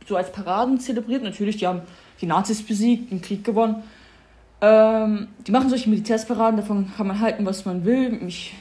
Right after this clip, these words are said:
halte von Militärsparaden nicht so viel, aber die zelebrieren es, halt am neunten Mai. Und warum wir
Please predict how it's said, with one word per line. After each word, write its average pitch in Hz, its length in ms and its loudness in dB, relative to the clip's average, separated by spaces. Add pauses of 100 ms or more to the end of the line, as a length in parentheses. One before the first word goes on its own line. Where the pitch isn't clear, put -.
halte 190 160 -6
von 190 120 -4
Militärsparaden 175 640 -6
nicht 220 160 2
so 233 60 -6
viel, 226 240 -2
aber 220 460 2
die 202 40 -10
zelebrieren 233 480 -2
es, 339 160 -12 (380)
halt 190 240 -2
am 185 80 -6
neunten 254 300 0
Mai. 285 220 2 (640)
Und 214 340 -2
warum 247 420 2
wir 254 380 0